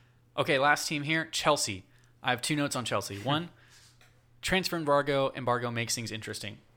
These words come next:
Speaker 2: It does.
Speaker 1: So they got all their players in for the next year and a half that they're gonna get in. That means no more wingers, no more forwards. Anyone else that's on loan is the only people that they can bring back.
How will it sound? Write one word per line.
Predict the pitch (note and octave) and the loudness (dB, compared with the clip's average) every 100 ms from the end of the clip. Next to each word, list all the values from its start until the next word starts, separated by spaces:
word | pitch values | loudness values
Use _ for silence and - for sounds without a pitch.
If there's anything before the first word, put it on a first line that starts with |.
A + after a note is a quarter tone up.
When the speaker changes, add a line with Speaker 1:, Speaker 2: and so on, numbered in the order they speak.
| - | -18
Speaker 2:
It | A#2 | -14
does. | A2+ G#2 | -10 -6
Speaker 1:
So | G2+ | -4
they | G#2+ | 2
got | A2 | 4
all | A2 D3 | 4 4
their | E3 | 4
players | D#3 D3+ D3 C3 | 2 0 0 -2
in | C3+ C3+ | -6 -8
for | A#2+ A#2 | -10 -6
the | |
next | A#2 A#2 A#2 | -4 -4 -2
year | B2 | 0
and | A#2 | 0
a | |
half | A#2+ A#2 | -2 -4
that | - | -6
they're | A2 | -4
gonna | A#2 A2+ | -4 -2
get | G#2+ | -4
in. | G2 G2+ _ _ _ _ _ _ _ _ _ _ _ _ _ - | -6 -10 _ _ _ _ _ _ _ _ _ _ _ _ _ -4
That | A#2 | -2
means | A#2 A2+ G#2+ G2 - - - - | 0 -4 -4 -4 -6 -6 -12 -8
no | A#2 | -6
more | D3 D3 | -4 -4
wingers, | C#3 C3 B2+ A#2 A2 | -4 -6 -8 -8 -8
no | |
more | G#2 G2+ | -8 -8
forwards. | - B2+ B2 A#2 A2+ A2 - - - | -8 -4 -2 0 -2 -2 -6 -8 -8
Anyone | C3+ D3 C#3 | -6 -2 -2
else | C3+ B2+ | -2 -4
that's | A2+ A2 | -6 -4
on | A2+ A2+ | -4 -2
loan | A#2+ A#2 | -2 -2
is | A2+ A2 | -4 -6
the | |
only | G#2+ D3+ D3+ | -4 -4 -4
people | - - A#2 | -6 -8 -8
that | A2+ | -6
they | A2+ | -6
can | A2+ | -8
bring | G#2 G2+ | -8 -8
back. | G2+ - - | -8 -10 -14